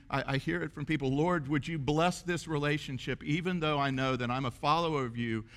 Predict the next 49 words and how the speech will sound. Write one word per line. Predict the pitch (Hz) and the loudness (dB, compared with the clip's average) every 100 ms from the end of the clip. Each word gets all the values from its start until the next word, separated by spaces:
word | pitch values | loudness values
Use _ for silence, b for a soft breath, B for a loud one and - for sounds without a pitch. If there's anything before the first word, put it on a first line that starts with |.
| B | B
and | - 135 | 0 0
this | 117 165 | 4 2
person | - 160 156 143 | 2 0 0 0
is | 131 117 | -2 2
not | 139 156 180 | 4 6 4
a | |
follower | - 127 113 110 107 107 | 0 0 2 2 0 0
of | 95 | 0
you, | 113 127 | 0 0
and | 143 120 | 0 -2
that | 123 | 0
your | 127 | 2
word | 123 147 143 | 2 2 0
explicitly | 135 - - 175 220 226 170 151 123 | -2 -6 -4 2 2 2 -2 0 0
says, | - 139 120 107 - B B | 0 0 0 0 -6 B B
uh, | 139 135 | 0 2
that | 127 123 | 2 2
we're | 131 | 2
not | 131 151 185 | 2 2 0
to | - | -4
be | 143 139 | -2 0
bound | 120 131 156 147 | 4 4 4 2
in | 131 127 | 0 0
this | 120 123 | -2 -2
way. | 131 120 113 B B | 2 2 0 B B
But | 147 | 4
God, | 143 156 151 | 8 8 10
I | |
really | 147 143 175 175 | 8 8 6 6
hope | 156 165 175 - | 6 6 6 4
that | 139 | 0
you'll | 139 | 2
bless | 127 131 135 127 | 4 8 6 6
this." | - 95 73 - - - - - - - - - - - - | -2 -6 -6 -14 -20 -20 -20 -20 -20 -20 -20 -20 -20 -20 -4
I | 131 | 4
really | 131 156 165 | 6 6 6
hope | 131 180 170 | 6 4 4
that | 151 | 2
you'll | 139 147 | 2 2
do | 135 139 | 2 0
this. | 117 | 0
God, | - 151 147 | 2 4 6
I | 147 | 4
hope | 143 190 190 | 4 0 0
that | 156 | -2
in | 151 | 0
my | 139 | 2
business | 135 151 160 151 131 | 2 0 -2 -4 -6
transactions, | - 135 120 123 120 - 113 | -4 -4 -2 -2 -2 -4 -8